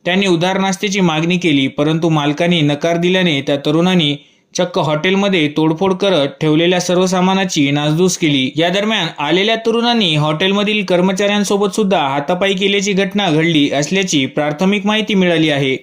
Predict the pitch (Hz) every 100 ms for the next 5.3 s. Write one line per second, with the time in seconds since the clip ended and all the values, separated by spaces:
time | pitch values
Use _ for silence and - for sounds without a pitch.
0 | _ _ _ _ _ _ - 135 156 185
1 | 202 220 220 196 170 165 160 156 180 202
2 | 202 196 196 196 175 151 135 143 156 151
3 | 156 165 175 175 180 180 175 180 180 180
4 | 165 143 147 143 180 185 185 180 170 170
5 | 151 143